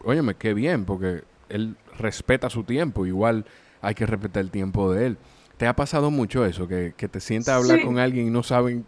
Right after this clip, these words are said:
Speaker 1: ok, tú eres Manny Pérez, pero no saben todo lo que ha hecho Manny Pérez?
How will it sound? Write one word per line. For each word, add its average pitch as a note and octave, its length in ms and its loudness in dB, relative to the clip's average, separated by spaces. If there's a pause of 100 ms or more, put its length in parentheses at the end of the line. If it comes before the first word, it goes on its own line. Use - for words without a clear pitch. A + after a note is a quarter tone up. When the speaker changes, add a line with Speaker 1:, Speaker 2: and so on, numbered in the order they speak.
(280)
Speaker 1:
ok, A2+ 180 -6 (300)
tú B2 120 0
eres C3 100 2
Manny C#3+ 200 -2
Pérez, D#3+ 280 2
pero A2+ 220 2
no A2+ 180 0
saben C3 340 0 (140)
todo C#3+ 220 2
lo C#3+ 120 4
que C3+ 100 -2
ha A#2+ 40 4
hecho B2 160 0
Manny A2+ 220 -2
Pérez? - 300 -10